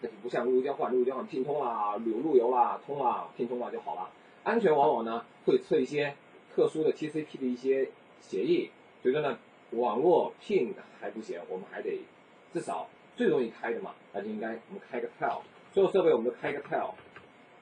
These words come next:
那么这个大家看着还熟吧？那么这就应该像那个lan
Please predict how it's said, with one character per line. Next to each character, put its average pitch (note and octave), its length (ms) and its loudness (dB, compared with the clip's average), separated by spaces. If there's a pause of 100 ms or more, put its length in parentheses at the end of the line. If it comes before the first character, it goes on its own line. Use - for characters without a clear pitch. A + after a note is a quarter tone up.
(160)
那 D#3+ 100 -2
么 C3+ 360 0 (760)
这 E3 160 6
个 B2+ 140 2
大 C3+ 160 2
家 C3 200 2
看 C3+ 280 -6
着 B2 80 0
还 B2 220 -4
熟 G2+ 200 -6
吧？ G#2 240 -4 (560)
那 A#2+ 100 -4
么 A#2+ 180 -2
这 A#2 100 -4
就 A#2 80 -4
应 A#2+ 160 -2
该 B2+ 140 0
像 A2 360 -4
那 G#2+ 120 -4
个 F#2 240 -6
lan A#2+ 360 -2